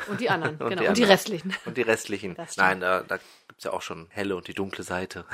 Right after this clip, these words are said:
Speaker 1: Das stimmt, das stimmt, ja. Ja, verrückt. Und hast du, wenn wir bei Musik bleiben, äh, auch ein normales Lieblingslied, also jetzt nicht Weihnachtslieblingslied, sondern irgendwelche, wo du sagst, das ist, äh, das könnte ich mir auch immer wieder anhören, das ist so meins?
Speaker 2: Oh, das wechselt, das wechselt. Es kommt
Speaker 1: Bei mir
Speaker 2: im-,
Speaker 1: auch.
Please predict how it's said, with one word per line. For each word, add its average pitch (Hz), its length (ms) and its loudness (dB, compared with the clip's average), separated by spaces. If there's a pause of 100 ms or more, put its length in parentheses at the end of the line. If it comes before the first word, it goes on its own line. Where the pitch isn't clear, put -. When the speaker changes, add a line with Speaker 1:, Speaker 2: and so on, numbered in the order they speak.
Speaker 1:
Das - 160 -14
stimmt, 196 340 -12
das 175 120 -14
stimmt, 185 340 -2
ja. 185 380 -2 (500)
Ja, 214 200 -2
verrückt. 208 320 -4 (260)
Und 208 160 10
hast 220 140 10
du, 262 80 6
wenn 233 160 12
wir 220 240 12
bei 208 120 10
Musik 208 280 4
bleiben, 240 420 6
äh, - 40 -8 (200)
auch - 260 6
ein 202 440 0
normales 202 360 8
Lieblingslied, 277 420 -2
also 185 120 4
jetzt 180 160 -2
nicht 165 140 -6
Weihnachtslieblingslied, 254 800 2
sondern 220 220 4
irgendwelche, 220 420 2 (340)
wo 202 60 0
du 202 80 4
sagst, 196 200 4
das 202 140 0
ist, - 160 -4
äh, - 180 0
das 185 360 -6
könnte 196 200 -2
ich 190 120 -4
mir 180 160 2
auch - 80 0
immer 214 320 4
wieder 208 200 4
anhören, 202 380 2
das 196 160 -4
ist 196 140 -10
so 196 120 -4
meins? 202 600 -2
Speaker 2:
Oh, 107 80 -8
das 98 180 -6
wechselt, - 460 -2 (140)
das - 180 -10
wechselt. - 260 -12
Es - 80 -10
kommt 156 160 0
Speaker 1:
Bei 143 60 0
mir 127 60 -4
Speaker 2:
im-, 113 80 -6
Speaker 1:
auch. 123 100 -10